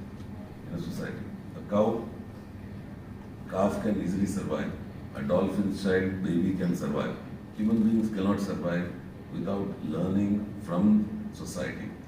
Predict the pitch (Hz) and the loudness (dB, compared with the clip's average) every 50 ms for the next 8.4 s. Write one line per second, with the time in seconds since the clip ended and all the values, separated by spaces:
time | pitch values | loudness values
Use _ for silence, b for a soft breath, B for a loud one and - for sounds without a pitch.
0 | - - - - - - 85 80 82 80 82 85 - - 76 - 71 - - - | -12 -10 -8 -8 -6 -4 -2 0 0 2 2 0 -2 -2 -2 -2 -4 -4 -6 -8
1 | - - - - - - - - - - - - - 107 127 - - - - 104 | -8 -8 -10 -12 -12 -12 -14 -14 -14 -12 -8 -2 0 2 4 4 4 2 2 2
2 | 98 92 - - - - - - - - - - - - - - - - - - | 0 0 0 -2 -2 -2 -2 -4 -4 -4 -6 -6 -6 -8 -12 -12 -14 -14 -14 -14
3 | - - - - - - - - - - - - - - - - - - - 95 | -14 -14 -14 -14 -14 -14 -14 -14 -14 -12 -14 -14 -14 -14 -14 -12 -12 -6 -2 0
4 | 92 92 104 117 135 139 135 139 135 120 120 123 123 123 131 139 135 135 - 104 | 0 2 4 4 4 4 4 4 4 4 4 4 2 2 0 0 -2 -2 -4 -6
5 | - - - - - 92 95 95 107 104 - - - - - - - - - - | -6 -8 -8 -4 -2 0 2 4 4 4 4 2 0 -2 -4 -4 -4 -4 -4 -4
6 | - - - - - - - - - - - - - - - - - - - - | -6 -6 -8 -10 -10 -12 -12 -12 -12 -12 -12 -12 -14 -14 -14 -14 -12 -12 -12 -14
7 | - - - - - - - - - 85 90 90 113 110 110 110 110 117 113 110 | -14 -14 -14 -14 -14 -14 -14 -8 -4 -2 0 2 2 4 6 6 6 6 6 6
8 | 110 107 104 98 92 - - - | 6 6 6 6 4 4 0 -4